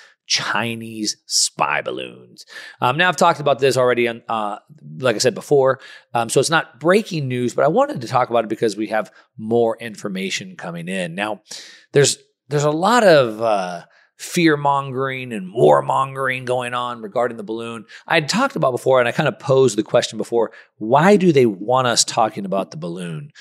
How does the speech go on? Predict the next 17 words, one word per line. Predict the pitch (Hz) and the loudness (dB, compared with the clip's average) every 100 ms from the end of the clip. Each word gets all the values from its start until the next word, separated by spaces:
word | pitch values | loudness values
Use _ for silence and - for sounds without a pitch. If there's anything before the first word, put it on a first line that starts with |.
| - - | -12 -8
Like, | 98 | -6
what | 120 131 202 - | -4 2 2 2
is | 147 135 110 | 0 0 0
going | 104 113 107 101 | -4 -4 -4 -6
on | 104 101 | -6 -6
there? | 98 104 | -6 -4
What's | 131 175 - | -2 0 0
this | 143 | 0
intention? | 117 101 - 104 - 104 123 | -4 -10 -10 -10 -10 -6 0
What | 196 | 2
are | |
they | 170 127 | 2 -2
trying | - - 123 120 117 | -4 -4 -2 -2 -6
to | - - 92 - | -12 -14 -14 -6
get | 104 113 | -2 -2
from | - 117 113 | -2 -4 -2
us? | 113 110 | -2 -4